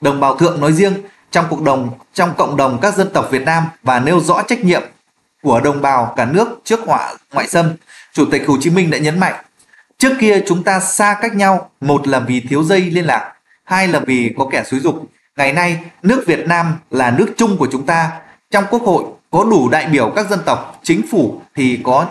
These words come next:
nha dân tộc thiểu số để săn sóc cho tất cả các đồng bào. Giang Sơn và chính phủ là Giang Sơn và chính phủ chung của chúng ta.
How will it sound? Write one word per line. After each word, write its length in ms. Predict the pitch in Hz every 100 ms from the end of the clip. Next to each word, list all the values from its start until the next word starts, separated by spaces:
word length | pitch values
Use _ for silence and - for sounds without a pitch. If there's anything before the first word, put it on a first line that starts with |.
| -
nha 300 | 170 190 180
dân 160 | 185
tộc 240 | 165 147 -
thiểu 140 | 123
số 380 | - 117 123 - - - - -
để 160 | 151 117
săn 260 | - 220 190
sóc 400 | 240 269 - - _
cho 260 | 185 170 165
tất 60 | 233 240
cả 160 | 233
các 100 | 196
đồng 180 | 180 127
bào. 320 | 120 117 107 - _ -
Giang 240 | 196 190
Sơn 280 | - 202 165
và 80 | 120
chính 160 | 147 160
phủ 320 | 160 104 98
là 160 | 127 127
Giang 200 | 165 175
Sơn 320 | 190 180 - - - - _ -
và 120 | 147
chính 200 | 185 214
phủ 220 | 190 131
chung 180 | 208 202 160 _
của 120 | 107 101
chúng 140 | 127
ta. 280 | 165 160 127